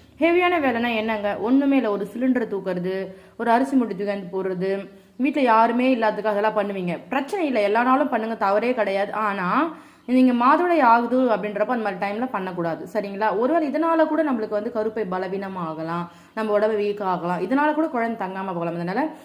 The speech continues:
இந்த மாதவிடாய் ஆகுற டைம்ல வந்து ரொம்ப வெயிட்டா, இப்ப துணி துவைக்கிறீங்கன்னா கூட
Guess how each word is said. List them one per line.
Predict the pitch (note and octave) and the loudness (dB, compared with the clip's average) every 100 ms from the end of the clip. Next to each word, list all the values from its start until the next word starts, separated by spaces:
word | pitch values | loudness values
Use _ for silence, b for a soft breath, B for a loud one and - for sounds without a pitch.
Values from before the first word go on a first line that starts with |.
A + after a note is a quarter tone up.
| B | B
இந்த | B3+ C4 | 0 4
மாதவிடாய் | B3+ C#4+ D4+ C4+ | 6 6 4 4
ஆகுற | G#3+ G3+ | 2 0
டைம்ல | G3 G#3 G#3+ G3 | -2 -2 -2 -4
வந்து | F#3 _ _ A#3 | -8 _ _ 0
ரொம்ப | C4 | 2
வெயிட்டா, | C4+ A#3 B3 C4 B3+ | 2 0 0 2 2
இப்ப | F#3+ G#3+ | 2 -4
துணி | C#4+ D#4+ | -2 0
துவைக்கிறீங்கன்னா | C4+ A#3+ A#3 G#3+ G#3 G#3 | 0 -2 -2 -4 -2 -2
கூட | D#4 | -2